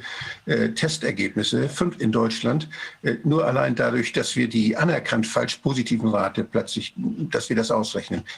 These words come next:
Wir wissen, der Test ist nicht hundertprozentig und er wird, dann kommt noch dazu, dass eben durch falsche Praktiken und dass die, dass die durch Laborkontamination und was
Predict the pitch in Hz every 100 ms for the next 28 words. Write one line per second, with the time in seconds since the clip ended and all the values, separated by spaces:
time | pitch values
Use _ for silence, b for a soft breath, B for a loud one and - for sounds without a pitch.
0 | - 120 165 - 117 110 113 - - -
1 | 131 - 175 175 - - 113 - 95 -
2 | - B B B B 123 110 127 - 139
3 | 151 156 156 - 120 - 135 117 113 110
4 | 107 107 98 - 110 123 - 123 - -
5 | 151 120 92 - - 110 - 107 - -
6 | - 117 110 107 120 117 143 - 127 113
7 | 120 117 - 131 123 127 147 120 123